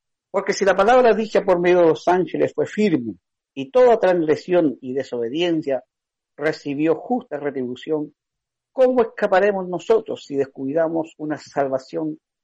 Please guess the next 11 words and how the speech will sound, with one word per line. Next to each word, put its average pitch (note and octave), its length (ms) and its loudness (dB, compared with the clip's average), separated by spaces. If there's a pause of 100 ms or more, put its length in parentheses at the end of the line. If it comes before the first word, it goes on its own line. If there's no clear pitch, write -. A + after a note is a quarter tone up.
(160)
tan G#3+ 220 -4
grande, A2+ 420 -4 (720)
la C3 180 -4
cual D#3+ 160 4
habiendo D#3+ 320 2
sido D#3 240 0
anunciada D#3 500 2
primeramente D#3 600 0
por C#3+ 120 -2
el C#3 80 0
Señor, G#3 540 2